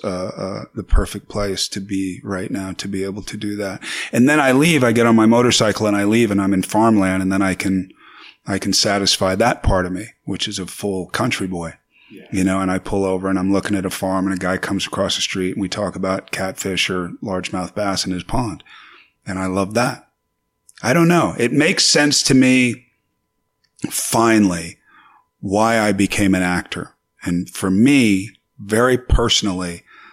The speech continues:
Speaker 1: the, it wasn't like, you know, I've heard a lot of stories when I was four and I loved doing scenes for my family. <laughs> You know what I mean?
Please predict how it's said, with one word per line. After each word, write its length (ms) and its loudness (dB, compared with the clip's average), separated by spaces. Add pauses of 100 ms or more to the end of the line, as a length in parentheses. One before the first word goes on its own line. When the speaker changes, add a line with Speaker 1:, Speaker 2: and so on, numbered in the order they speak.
(180)
Speaker 1:
the, 200 0
it 140 -2
wasn't 360 2
like, 400 -4
you 80 -4
know, 80 -2
I've 200 -2
heard 260 -2
a 40 0
lot 160 2
of 80 0
stories 440 0 (220)
when 140 0
I 40 2
was 140 0
four 520 4 (280)
and 100 0
I 40 -2
loved 240 0
doing 220 0
scenes 480 0 (200)
for 120 -10
my 140 2
family. 500 0
<laughs> 220 -2
You 400 4
know 80 6
what 100 6
I 120 6
mean? 160 4